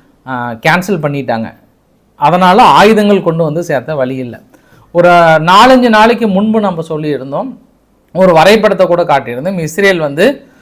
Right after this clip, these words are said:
ஆ, மூன்று வழியில ஹெஸ்புல்லாவுக்கு வந்து ஆயுதங்களை கொண்டு வர ட்ரை பண்ணிட்டு இருக்காங்கன்னு சொல்லிட்டு கடல் மார்க்கமாக ஒன்றும், அப்படி இல்லைன்னா மேல ரூட் வழியா, ஈராக் வழியா அப்படி சுத்தி போயிட்டு துருக்கி வழியா உள்ள கொண்டு வராங்க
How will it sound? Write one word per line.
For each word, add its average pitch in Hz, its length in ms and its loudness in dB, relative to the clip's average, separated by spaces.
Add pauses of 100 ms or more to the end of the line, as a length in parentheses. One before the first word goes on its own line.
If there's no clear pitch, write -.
(220)
ஆ, 147 140 -2
மூன்று 220 360 2
வழியில 190 360 4
ஹெஸ்புல்லாவுக்கு 160 640 2
வந்து 143 260 -4
ஆயுதங்களை 151 520 0
கொண்டு 131 200 -8
வர 127 180 -2
ட்ரை 139 300 -6
பண்ணிட்டு 123 340 -14
இருக்காங்கன்னு 120 320 -10
சொல்லிட்டு 139 320 -12
கடல் 170 300 0
மார்க்கமாக 151 800 -2
ஒன்றும், 135 440 -6 (320)
அப்படி 147 300 -2
இல்லைன்னா 185 300 0
மேல 175 380 2
ரூட் 185 320 -2
வழியா, 160 420 -2
ஈராக் 180 400 0
வழியா 139 240 -4
அப்படி 156 340 -6
சுத்தி 156 340 -14
போயிட்டு 139 340 -12
துருக்கி 208 420 -4
வழியா 151 260 0
உள்ள 139 260 -4
கொண்டு 139 280 -10
வராங்க 117 480 -2